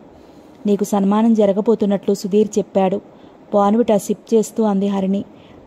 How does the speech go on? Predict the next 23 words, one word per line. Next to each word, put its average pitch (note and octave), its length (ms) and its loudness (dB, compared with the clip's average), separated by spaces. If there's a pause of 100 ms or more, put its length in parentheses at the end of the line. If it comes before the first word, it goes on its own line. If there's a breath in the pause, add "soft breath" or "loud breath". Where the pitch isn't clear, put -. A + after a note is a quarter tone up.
"పదే G#3 220 4
పదే A3 280 2
వాడి G3 260 2
గురించి G3+ 360 -2
నా G3 140 0
ముందు F#3+ 200 -2 (120)
చెప్పకు. - 380 -4 (420 loud breath)
ఇలా G3+ 180 2
చెప్పి G#3+ 540 -2
చెప్పి G#3 260 0
తర్వాత G3+ 400 0
ప్రేమ, G3+ 480 0
దోమ G3 300 0
అంటావు," G3 560 -2 (440 loud breath)
అంది G3+ 320 2
మందాకిని G3+ 540 0
కాస్త G3 300 -4
కటువుగా. G3 520 -4 (480 loud breath)
"సుధీర్ A#3 300 4
అంటే G3+ 280 2
మమ్మీకి G3+ 420 2
ఎందుకంత G#3+ 380 0
కోపం?" G3+ 460 -2